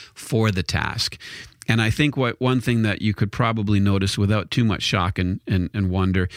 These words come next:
is that most of the tools that we use for the tasks of thinking in our day and age don't work.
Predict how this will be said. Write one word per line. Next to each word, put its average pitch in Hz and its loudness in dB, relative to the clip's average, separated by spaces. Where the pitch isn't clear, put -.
is 107 4
that 110 0
most 123 2
of 110 0
the 107 0
tools 113 2
that 95 0
we 110 2
use 101 4
for - 0
the 92 0
tasks - -2
of 95 -2
thinking 98 0
in 92 2
our 95 0
day 92 0
and 90 0
age 90 0
don't 90 2
work. 82 -2